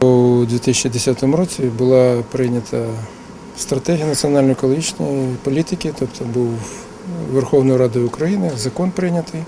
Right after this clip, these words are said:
про основні засади стратегії державної екологічної політики. І, е, прийняття цього закону було однією з умов Європейського Союзу у наданні так званої,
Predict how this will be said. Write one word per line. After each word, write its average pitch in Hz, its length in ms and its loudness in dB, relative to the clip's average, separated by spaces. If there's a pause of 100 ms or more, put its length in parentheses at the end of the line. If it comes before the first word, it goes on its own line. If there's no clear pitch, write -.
(720)
про 120 280 2 (300)
основні 127 380 0
засади 123 440 -2 (680)
стратегії 143 540 -4 (180)
державної 135 400 2
екологічної 135 500 0
політики. 127 400 2 (920)
І, 180 220 2 (420)
е, 143 520 -6 (260)
прийняття 175 420 0
цього 151 280 -2
закону 175 360 -4
було 180 420 -2 (240)
однією 160 320 0
з 135 80 -6
умов 165 300 -2 (560)
Європейського 135 640 -4
Союзу 196 360 -4
у 147 200 -6
наданні 147 580 -4 (320)
так 131 180 -8
званої, 147 680 -2